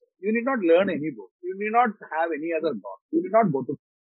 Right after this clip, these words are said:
you need not read any scriptures. You need not say any mantras. That's what they say. But many people, but you have to really understand this. One, uh, one in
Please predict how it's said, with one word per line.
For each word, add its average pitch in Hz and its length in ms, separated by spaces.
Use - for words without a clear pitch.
you 151 100
need 175 120
not 208 320
read 151 260
any 160 160
scriptures. - 580
You 175 120
need 196 80
not 233 180
say 170 220
any 165 120
mantras. 117 440
That's 180 160
what 214 160
they 190 120
say. - 160
But 269 200
many 247 260
people, 269 680
but 247 180
you 254 100
have 277 100
to 269 60
really 254 220
understand - 460
this. - 140
One, 233 340
uh, 240 220
one 220 280
in 240 340